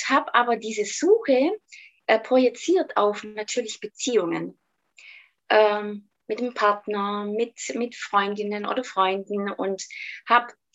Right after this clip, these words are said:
natürlich dort immer die Antwort bekommen, die ich ja von mir selbst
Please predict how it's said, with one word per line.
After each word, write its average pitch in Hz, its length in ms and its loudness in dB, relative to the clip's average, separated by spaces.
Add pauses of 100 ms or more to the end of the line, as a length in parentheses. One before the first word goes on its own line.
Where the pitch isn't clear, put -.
(180)
natürlich 240 540 0
dort 240 360 6
immer 262 360 2
die 339 380 2
Antwort 240 400 0
bekommen, 226 640 -2 (920)
die 226 120 -4
ich 208 80 -8
ja 202 260 0
von 208 240 -6
mir 220 200 -4
selbst 190 640 -4